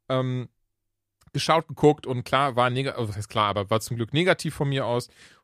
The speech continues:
Und dann trotzdem immer wieder so gedacht, so, „Boah, was ist denn jetzt eigentlich, wenn's auch ein False Positive ist?“ So, ne? Also wenn's dann aus Versehen, ähm, oder, oder nicht aus Versehen, aber im Sinne von, wenn's halt ein falsches Positivergebnis ist,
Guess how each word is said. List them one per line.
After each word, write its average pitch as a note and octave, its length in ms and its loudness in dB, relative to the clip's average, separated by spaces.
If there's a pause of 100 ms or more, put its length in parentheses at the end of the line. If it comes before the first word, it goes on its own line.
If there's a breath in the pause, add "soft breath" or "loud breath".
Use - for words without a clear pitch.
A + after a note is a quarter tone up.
(140)
Und C3 600 2
dann C#3+ 100 2
trotzdem D#3+ 340 -2
immer D3+ 80 0
wieder D3 120 2
so C3 80 -2
gedacht, C3 120 0
so, B2 100 -10
„Boah, A#2+ 120 -4
was A#2 140 -12
ist - 100 -8
denn F3 60 -2
jetzt C#3+ 80 -6
eigentlich, C3+ 160 -6
wenn's C#3+ 100 -4
auch C3 140 -6
ein C3+ 80 -2
False D#3+ 440 -4
Positive E3+ 560 -4
ist?“ G2+ 180 -10
So, F#2+ 120 -4
ne? A#2 140 -2
Also A#2 160 -4
wenn's B2 180 0
dann C3 240 0 (340 loud breath)
aus D3 280 2
Versehen, E3 640 2
ähm, C3+ 220 2
oder, C#3 200 4
oder C3 200 4
nicht A#2 200 -6
aus B2+ 160 -2
Versehen, B2+ 200 -2
aber A#2 100 -2
im A2+ 80 -6
Sinne B2 180 -4
von, B2 220 -6
wenn's A#2+ 160 -4
halt B2 120 -2
ein B2 60 -8
falsches B2+ 420 0
Positivergebnis A2+ 920 -6
ist, G#2+ 220 -6